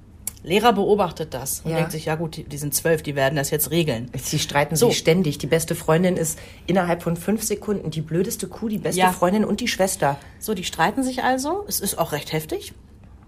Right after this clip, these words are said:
Speaker 1: Auf einmal ist Stille.
Speaker 2: Mhm.
Speaker 1: Die Mädchen kommen zum Lehrer und sagen, sie müssten telefonieren. Mit ihren Müttern.
Speaker 2: Okay.
Speaker 1: Der Lehrer etwas verdattert. „Äh, okay. Telefonieren? Aha,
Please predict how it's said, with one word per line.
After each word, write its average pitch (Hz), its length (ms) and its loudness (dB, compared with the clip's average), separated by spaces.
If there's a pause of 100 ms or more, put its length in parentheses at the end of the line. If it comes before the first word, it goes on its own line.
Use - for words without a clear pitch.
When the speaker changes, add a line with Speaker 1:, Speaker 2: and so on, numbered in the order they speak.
(520)
Speaker 1:
Auf - 200 -2
einmal 208 400 4
ist 247 120 -2
Stille. 160 320 2 (120)
Speaker 2:
Mhm. 202 300 -2 (560)
Speaker 1:
Die 180 80 -4
Mädchen 254 320 0
kommen 233 240 -2
zum 208 160 0
Lehrer 240 180 4
und 233 100 0
sagen, 214 200 2
sie 196 80 -2
müssten 220 280 -2
telefonieren. 196 720 2 (840)
Mit 190 300 -2
ihren 185 260 -2
Müttern. 180 400 6 (220)
Speaker 2:
Okay. 151 320 -4 (720)
Speaker 1:
Der - 60 -16
Lehrer 131 260 -6
etwas 127 220 -10
verdattert. 151 500 -6 (160)
„Äh, 127 240 -4
okay. 175 360 0 (480)
Telefonieren? 131 680 0
Aha, 135 400 -2